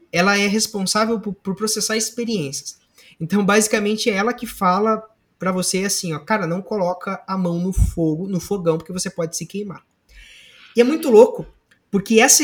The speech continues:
essa área do cérebro, ela é ativada tanto por ações reais, tanto por você colocar a mão no fogo e se queimar,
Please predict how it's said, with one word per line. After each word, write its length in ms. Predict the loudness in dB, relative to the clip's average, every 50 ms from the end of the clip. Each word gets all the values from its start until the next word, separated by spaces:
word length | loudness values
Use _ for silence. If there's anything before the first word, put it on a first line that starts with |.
| 0 -2 -2
essa 520 | -2 0 0 0 2 2 2 2 2 0 4
área 280 | 4 4 4 4 0
do 120 | -2 -2 -2
cérebro, 640 | 0 0 2 2 0 0 0 -2 -2 -2 -4 -4 -2
ela 220 | -2 0 2 2 2
é 80 | 0
ativada 580 | 0 -2 -4 -8 -8 -2 0 2 2 2 0 -2
tanto 440 | -4 -2 -2 -2 0 -2 -4 -6 -6
por 200 | -2 0 0 2
ações 600 | 2 2 0 -2 -4 -2 -2 -2 -2 -2 -4 -6
reais, 840 | -4 -2 0 0 2 2 2 0 0 -2 -2 -2 -4 -6 -6 -12 _ _ _ _ _ _ _
tanto 280 | -2 -2 -2 -2 -4 -4
por 160 | -4 -2 -2
você 260 | 0 -2 -2 -2 -4 -4
colocar 540 | -4 -2 -2 -2 0 4 8 8 10 10
a 100 | 8 6
mão 160 | 4 4 2 2
no 120 | 0 -2
fogo 260 | -2 -2 -4 -2 -2 -2
e 40 |
se 140 | -4 -4 -4
queimar, 480 | -4 -4 -2 0 0 0 0 -2 -8